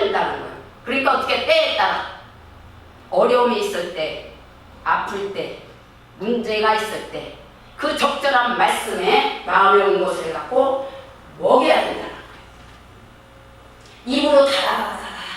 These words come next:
쏘아붙이고 표독스럽게 쌀쌀맞게 하는 것은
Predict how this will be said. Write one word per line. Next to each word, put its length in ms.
쏘아붙이고 760
표독스럽게 720
쌀쌀맞게 640
하는 180
것은 460